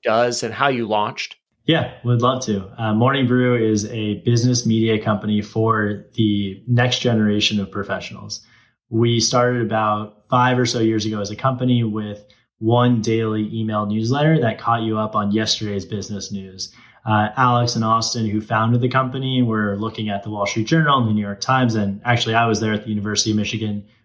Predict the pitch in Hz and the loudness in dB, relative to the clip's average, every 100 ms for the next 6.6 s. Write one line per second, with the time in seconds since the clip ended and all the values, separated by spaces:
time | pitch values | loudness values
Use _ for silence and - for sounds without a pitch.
0 | - 117 117 107 104 117 123 120 107 104 | -2 0 2 2 2 2 2 4 2 0
1 | 104 113 110 110 104 - 101 - 101 104 | -2 -2 -2 -2 -2 -4 -2 -2 -2 -4
2 | 107 104 - 110 - 107 104 98 - 101 | 0 0 -2 -8 -8 -6 -4 -6 -8 -10
3 | 95 - _ _ - 156 147 139 123 135 | -10 -18 _ _ -4 0 2 2 2 2
4 | 123 120 107 110 107 139 127 120 117 110 | 2 2 0 -2 -2 -2 0 0 2 0
5 | 117 107 107 104 123 123 113 113 113 110 | 0 0 0 0 2 2 2 -2 -4 -4
6 | 104 104 101 95 110 101 | -4 -4 -6 -8 -8 -10